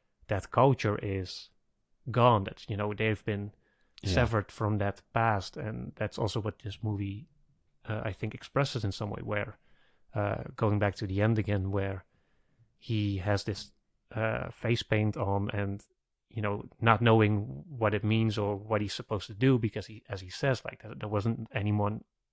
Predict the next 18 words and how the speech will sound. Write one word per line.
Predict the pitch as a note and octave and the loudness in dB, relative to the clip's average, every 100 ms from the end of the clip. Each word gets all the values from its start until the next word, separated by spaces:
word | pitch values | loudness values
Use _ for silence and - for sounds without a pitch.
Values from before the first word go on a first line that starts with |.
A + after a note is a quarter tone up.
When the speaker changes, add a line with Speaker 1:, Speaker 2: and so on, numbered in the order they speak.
| _ | _
Speaker 1:
to | - | -6
teach | - C#3 - | -2 -2 0
me | A2 | 0
how | F2+ G2+ A#2 _ | 0 -2 -4 _
this | A#2 - | -8 -8
works. | - - - | -10 -10 -10
So | B2 G#2+ | -8 -4
that | G#2+ - | -4 -4
Speaker 2:
Yeah. | G2 D#2+ - - _ _ _ _ _ _ _ | -2 -2 -4 -18 _ _ _ _ _ _ _
Speaker 1:
that | A2 - | -2 4
there's | A2+ A#2+ | 4 4
a | |
sense | G#2+ B2+ B2+ - | 2 2 2 2
in | C3+ G#2+ G2+ G2 _ _ _ _ _ _ _ _ _ _ _ _ G2+ | -2 0 0 -2 _ _ _ _ _ _ _ _ _ _ _ _ -2
that | A2 G#2+ G#2 _ _ _ _ _ - | 4 4 2 _ _ _ _ _ -6
there's | B2+ A2 | 0 0
something | - A#2+ A#2 B2 G#2+ | 2 2 2 4 2
fundamentally | - - A#2+ A2+ A2+ A2 G#2+ G2 G2 | 2 2 4 4 2 2 0 0 -2